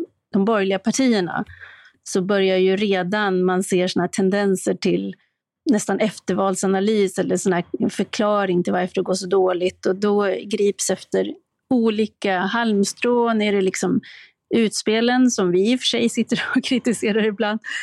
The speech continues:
Eh, är det liksom tonaliteten? Är det partiledaren? Eller, ja, och, och såna här, alla, massa såna faktorer. Och,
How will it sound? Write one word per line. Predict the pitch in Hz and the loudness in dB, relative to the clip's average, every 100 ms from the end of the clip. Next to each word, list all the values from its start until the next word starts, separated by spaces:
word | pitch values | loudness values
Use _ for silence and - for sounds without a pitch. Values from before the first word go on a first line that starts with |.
| - - | -10 -4
Eh, | 220 214 - 208 | 0 2 0 0
är | 214 | 0
det | 202 | 0
liksom | 202 196 | 0 -2
tonaliteten? | 185 196 190 185 - 226 240 233 214 - 196 185 | 0 2 2 0 -2 0 2 2 -2 -2 0 2
Är | 185 | 2
det | 185 180 | 2 0
partiledaren? | - 190 - 220 220 208 202 220 214 202 208 196 190 | -2 -6 -2 2 4 4 2 0 0 0 0 2 2
Eller, | 185 175 185 | 2 2 0
ja, | 180 - 170 - - | 0 -2 -4 -8 -6
och, | 233 202 | -4 -4
och | - 202 | -4 0
såna | 196 | 0
här, | 180 175 | 0 -2
alla, | 202 190 185 - _ _ | -2 -2 -4 -6 _ _
massa | 214 196 202 | -2 -2 -2
såna | 202 180 | -2 -2
faktorer. | 175 - - 185 185 | -2 -4 0 2 2
Och, | 196 202 | 2 0